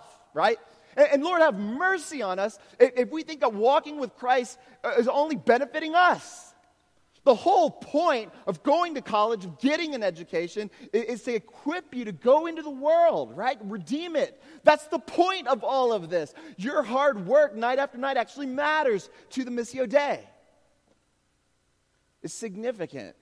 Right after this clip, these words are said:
for you and I to understand that when Jesus tells us to be light of the world, he does so from a mountain. The new Moses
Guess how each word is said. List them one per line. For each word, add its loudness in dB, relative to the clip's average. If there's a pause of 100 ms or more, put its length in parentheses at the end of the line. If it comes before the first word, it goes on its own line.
for -18
you -8
and -10
I -8
to -10
understand -12
that -12
when -14
Jesus -16
tells -4
us -16 (400)
to -18
be -10
light -2
of -14
the -10
world, -10 (140)
he -20
does -14
so -20
from -14
a -10
mountain. -12 (800)
The -18
new -10
Moses -8